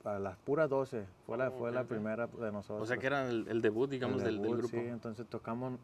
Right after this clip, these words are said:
Speaker 1: yo y mi compa Brian, pa' acá, pa' el lado de, que viene siendo como pa' San Jacinto, pa' allá, pa' aquel lado.
Speaker 2: Oh, pa' las montañas de ese lado.
Speaker 1: Pues, ya ahí empezamos, pues, grabé videillos y, y hice el Instagram y se empezó a rolar. Y ya después,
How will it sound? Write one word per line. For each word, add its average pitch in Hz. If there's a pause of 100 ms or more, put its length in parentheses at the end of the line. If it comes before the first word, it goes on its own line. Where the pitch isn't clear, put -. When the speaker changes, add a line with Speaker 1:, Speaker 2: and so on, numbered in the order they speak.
Speaker 1:
yo 117
y 135
mi 139
compa 123
Brian, 135 (1040)
pa' -
acá, -
pa' -
el 117
lado 127
de, 117 (280)
que -
viene 127
siendo 113
como 113
pa' 95
San 123
Jacinto, 123
pa' -
allá, 147
pa' 151
aquel 143
lado. 139
Speaker 2:
Oh, 131
pa' 120
las 98 (280)
montañas 104
de 101
ese -
lado. 98 (200)
Speaker 1:
Pues, 117
ya 127
ahí 165
empezamos, 147
pues, 135
grabé 127
videillos 160
y, 123 (100)
y 120
hice 120
el 151
Instagram 117
y 143
se -
empezó 113
a 117
rolar. 120 (640)
Y 110 (220)
ya 107
después, 123